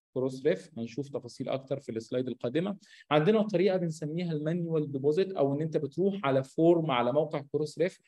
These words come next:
وبتبدا بشكل مانيوال، بتنسرت او تقوم بعمليه ادخال لهذه البيانات الوصفيه، بتقوم ب-، بادخال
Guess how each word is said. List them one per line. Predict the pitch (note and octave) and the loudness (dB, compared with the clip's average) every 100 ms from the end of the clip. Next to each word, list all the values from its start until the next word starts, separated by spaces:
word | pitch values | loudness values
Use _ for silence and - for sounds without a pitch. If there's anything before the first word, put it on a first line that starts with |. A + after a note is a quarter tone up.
| _ | _
وبتبدا | C#3+ C#3+ F#3 F3+ F3 | 0 4 4 6 2
بشكل | C#3+ - F3+ - D3 | 2 0 0 0 -4
مانيوال، | C#3+ D3+ E3+ E3+ | 0 0 0 -2
بتنسرت | D3+ - C#3+ C3+ C#3 F3 F3 | -2 -4 -2 -2 2 2 2
او | F3 C3+ | 0 -2
تقوم | C#3 C3+ E3 | -2 -4 0
بعمليه | D#3 B2 D3+ D#3+ D#3 | 2 2 2 0 0
ادخال | D3 - - D3+ D#3+ F3+ E3+ - - | -6 -6 -4 2 2 2 -2 -14 4
لهذه | D3 D#3 D#3+ D3+ D3+ | 6 10 8 6 0
البيانات | C3+ C3+ C3+ C#3 D#3 | 0 2 2 0 0
الوصفيه، | C3+ - D#3 F3 | -2 -2 2 2
بتقوم | D#3+ D3 E3 D3 | 2 -4 -4 -2
ب-، | C3 C3+ B2+ | 0 0 0
بادخال | C3 C3 C3 D3+ D#3 | -2 -2 2 4 4